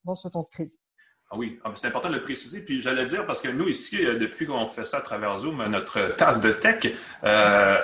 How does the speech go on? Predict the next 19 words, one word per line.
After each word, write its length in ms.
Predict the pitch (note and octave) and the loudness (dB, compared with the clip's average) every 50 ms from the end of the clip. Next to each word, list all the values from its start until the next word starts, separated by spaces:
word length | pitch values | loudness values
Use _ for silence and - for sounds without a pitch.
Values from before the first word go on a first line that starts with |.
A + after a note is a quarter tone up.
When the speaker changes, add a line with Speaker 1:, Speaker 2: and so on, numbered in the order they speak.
| - | 4
Speaker 2:
on 100 | A2 A2+ | 4 4
utilise 380 | A#2+ A2+ - B2+ C3+ F3 F3 E3 | 6 4 4 4 2 4 4 6
un 140 | C#3+ B2 A#2 | 6 6 6
logiciel 480 | A2+ A2 G#2+ - - - D3+ - E3 | 4 4 2 0 0 2 2 2 4
ou 40 | C#3 | 2
une 120 | A#2 A2+ | 2 2
plateforme 500 | - C#3 B2 - - - D#3 E3 E3+ C#3+ | 2 2 2 0 2 0 0 0 2 2
en 80 | B2 G2+ | 0 0
fait 220 | - D3 D3+ D3+ | 0 -2 -6 -6
qui 100 | - - | -6 -8
est 40 | A2+ | -8
fournie 260 | - - A2 A#2+ D3+ | -6 -4 -4 -4 -2
par 120 | - A#2+ A2 | 0 0 -2
une 80 | G#2 | -2
startup 360 | G#2 - G#2 - - B2+ - A#2 | -2 -4 -4 -4 -4 -4 -4 -2
montréalaise 420 | G#2+ G2 G#2 G2 - - G#2+ - | 0 0 0 0 0 0 -2 -4
qui 80 | - - | -6 -8
s'appelle 260 | G#2 - - A2+ A2 | -6 -4 -2 0 4
Livescale, 680 | G#2 G#2 G2+ G#2 G2+ - - - D#3+ F3 F#3 F3 E3 | 4 4 4 4 2 -2 0 2 2 2 2 0 -2